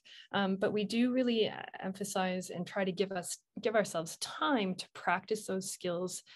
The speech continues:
um, experientially. So a lab might be a three-hour period where you're working on group dynamics and you're,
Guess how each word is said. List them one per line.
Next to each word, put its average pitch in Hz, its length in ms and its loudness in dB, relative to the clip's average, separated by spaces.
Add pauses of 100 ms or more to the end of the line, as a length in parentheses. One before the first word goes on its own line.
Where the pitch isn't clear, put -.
(240)
um, 180 220 -2
experientially. 180 880 -2
So 175 300 -2
a 185 80 4
lab 208 460 4
might 190 280 0
be 196 160 -2
a 175 60 -4
three-hour 202 480 -2
period 190 400 -2
where 180 120 -2
you're 175 120 -2
working 208 280 0
on 196 120 2
group 196 200 0
dynamics 180 600 -4
and 175 100 -8
you're, 175 180 -6